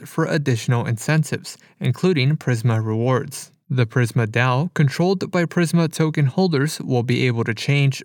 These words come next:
protocol parameters, including the stability pool, protocol fees, and emissions. Vote escrowed Prisma holders will be able to vote on liquidity pool token incentives. Prisma is based on the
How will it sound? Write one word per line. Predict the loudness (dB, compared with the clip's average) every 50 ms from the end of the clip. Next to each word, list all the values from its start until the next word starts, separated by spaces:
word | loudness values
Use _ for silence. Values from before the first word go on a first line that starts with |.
| -12
protocol | -6 -2 0 0 0 0 -2 -2 -2
parameters, | -2 -2 -2 0 2 2 2 2 2 2 0 0 -2 -4
including | -2 -2 -2 0 2 2 2 4 4 4 2
the | 2 -2
stability | -4 -6 -6 -2 -2 0 0 0 0 -2 -2
pool, | -4 -4 -2 0 2 2 0 0
protocol | -4 _ -4 -2 0 0 0 -2 -2 -4 -4
fees, | -4 -2 0 2 2 2 0 -2
and | -2 -2 0 0 0 0 0
emissions. | 0 2 2 2 2 2 0 -2 -4 -6 -12 -14 -10 -2
Vote | 0 2 2 2 0
escrowed | -2 -2 -2 -2 0 0 2 2 0
Prisma | -2 -2 0 0 2 2 2 2 2 2
holders | 0 0 0 2 2 2 0 0 0
will | -2 -2
be | 0 0 0 2 2
able | 2 2 2 2
to | 2 0
vote | 0 2 2 2 2 0 0
on | 0 0 2
liquidity | 2 2 0 0 0 0 2 0 0 -2 -4
pool | -6 -4 -2 -2 0 0 0
token | 0 0 0 0 2 2 0 0
incentives. | 0 0 -2 -2 0 0 2 2 2 0 -2 -6 -6 -10 -14 -14 -16 -6
Prisma | 0 0 2 2 4 4 4 4 2
is | 0 -2 -2
based | 0 2 2 2 2 0 -2 0
on | 2 2 4
the | 4 4 4